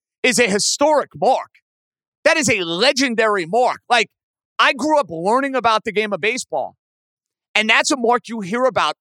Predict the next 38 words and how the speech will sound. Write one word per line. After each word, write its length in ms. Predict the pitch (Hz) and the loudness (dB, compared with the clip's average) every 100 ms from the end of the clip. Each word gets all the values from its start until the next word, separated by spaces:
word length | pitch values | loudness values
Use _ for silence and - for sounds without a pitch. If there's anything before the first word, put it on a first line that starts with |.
| - | 0
over 420 | 202 220 247 247 - | 0 2 0 0 0
and 160 | 175 - | -4 -2
over 480 | 208 214 196 226 214 | 0 2 2 0 0
and 140 | 170 170 | -2 -2
over 280 | 214 214 196 | 0 0 -2
again. 380 | 170 233 233 185 _ _ _ | -2 0 0 -4 _ _ _
So 360 | - 254 233 - | 0 2 0 -2
for 120 | - 170 | -6 -2
Aaron 220 | 208 277 | 0 0
Judge, 480 | 208 226 202 202 - _ _ _ _ _ | 0 0 0 -2 -8 _ _ _ _ _
in 180 | 196 220 | 0 2
this 260 | 254 269 - | 2 0 0
year 200 | 262 220 | 0 0
in 80 | |
which 220 | 208 202 - | -2 -2 -4
he 220 | 180 139 - | -8 -10 -2
bets 280 | 170 233 262 | 0 2 0
on 160 | 240 | 0
himself 520 | 262 254 220 180 165 - _ _ _ _ _ _ - | 0 -2 0 -2 -2 -10 _ _ _ _ _ _ -10
to 80 | 208 | -2
go 200 | 214 247 | 0 2
and 80 | |
hit 100 | 226 | 0
sixty-two, 760 | 220 254 - - 226 247 269 302 _ _ _ _ _ - | 0 -2 -2 -4 0 0 0 -2 _ _ _ _ _ -4
amazing. 460 | 285 311 262 127 95 _ _ _ _ - | 0 2 0 -4 -10 _ _ _ _ -2
And 160 | 254 269 | 0 2
you 60 | |
had 140 | 262 311 | 2 2
to 60 | |
wonder. 380 | 302 311 269 127 101 _ _ _ _ _ _ _ _ | 2 2 0 -4 -6 _ _ _ _ _ _ _ _
And 100 | 190 | 0
I'm 140 | 208 233 | 0 0
into 140 | 285 | -2
the 80 | 285 | -2
games 320 | 247 247 233 | -2 -2 -2
today. 280 | 254 233 226 180 | -2 0 0 -2
It's 160 | 170 | -8
rainy. 360 | 151 208 247 254 | -4 -2 0 -2